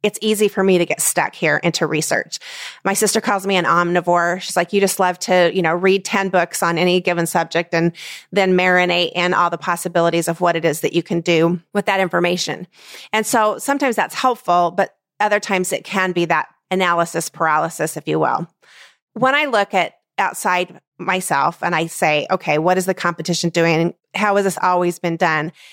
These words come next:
That's generally never the solution for me, because I never want to do anything the way that anybody else has done it.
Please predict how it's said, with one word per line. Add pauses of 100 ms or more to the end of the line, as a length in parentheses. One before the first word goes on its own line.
(560)
That's
generally
never
the
solution
for
me,
because
I
never
want
to
do
anything
the
way
that
anybody
else
has
done
it.